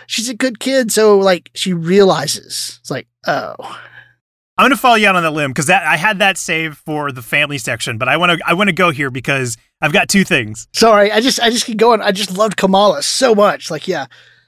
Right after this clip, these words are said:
Speaker 2: I think you and I are both head over heels for this episode.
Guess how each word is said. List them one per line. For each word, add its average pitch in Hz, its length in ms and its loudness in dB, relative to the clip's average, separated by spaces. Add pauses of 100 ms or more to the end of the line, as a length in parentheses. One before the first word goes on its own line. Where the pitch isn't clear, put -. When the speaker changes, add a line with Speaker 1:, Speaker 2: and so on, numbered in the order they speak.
(160)
Speaker 2:
I 220 240 0
think 330 220 -6
you 233 100 -2
and 214 80 2
I 208 80 4
are 180 80 2
both 151 240 -2
head 160 220 0
over 156 140 -4
heels 143 280 -4
for 180 100 -4
this 156 200 -4
episode. 170 520 0